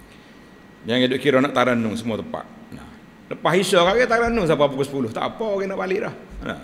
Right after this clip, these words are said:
tak ada masalah tu. Allahu akbar.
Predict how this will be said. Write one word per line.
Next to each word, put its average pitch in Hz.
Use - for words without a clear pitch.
tak 131
ada 147
masalah 131
tu. 196
Allahu 107
akbar. 98